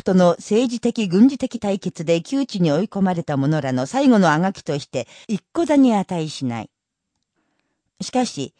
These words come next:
朝鮮労働党の永遠の指導思想であるチュチェ思想と、朝鮮人民の生命と生活そのものである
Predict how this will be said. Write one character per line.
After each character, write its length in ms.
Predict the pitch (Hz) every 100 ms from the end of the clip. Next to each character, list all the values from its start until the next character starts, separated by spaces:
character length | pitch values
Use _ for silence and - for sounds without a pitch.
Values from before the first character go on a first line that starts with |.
| _ _ -
朝 160 | 254
鮮 240 | 262 359 254
労 200 | 214 240
働 240 | 240 233
党 180 | 226 214
の 160 | 202
永 180 | 180 233
遠 220 | 302 277
の 80 | 254
指 200 | 254 240 220
導 40 |
思 320 | 233 233 226
想 260 | - 175 156
で 180 | 151 151
あ 140 | 151
る 160 | 147 139
チ 140 | -
ュ 40 | -
チ 100 | 262
ェ 20 |
思 80 | 226 - - 131
想 20 | -
と、 200 | 127 113 _ - -
朝 140 | - 226
鮮 200 | 254 233
人 220 | 233 226
民 180 | 226 214
の 140 | 196
生 240 | - 330
命 240 | 269 226 202
と 140 | 180
生 200 | - 214
活 260 | 240 233 -
そ 120 | 214
の 100 | 214
も 120 | 214
の 120 | 196
で 160 | 160 147
あ 100 | 147
る 240 | 135 131